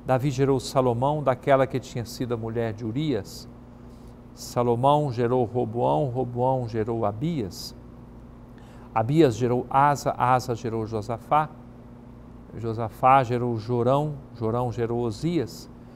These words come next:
Osias gerou Jotão, Jotão gerou Acás. Acás gerou Ezequias. Ezequias gerou Manassés, Manassés gerou Amon. Amon gerou Josias. Josias gerou Jeconias e seus irmãos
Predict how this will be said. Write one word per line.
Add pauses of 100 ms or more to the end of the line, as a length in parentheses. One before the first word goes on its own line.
(320)
Osias
gerou
Jotão, (200)
Jotão
gerou
Acás. (560)
Acás
gerou
Ezequias. (720)
Ezequias
gerou
Manassés,
Manassés
gerou
Amon. (760)
Amon
gerou
Josias. (520)
Josias
gerou
Jeconias
e
seus
irmãos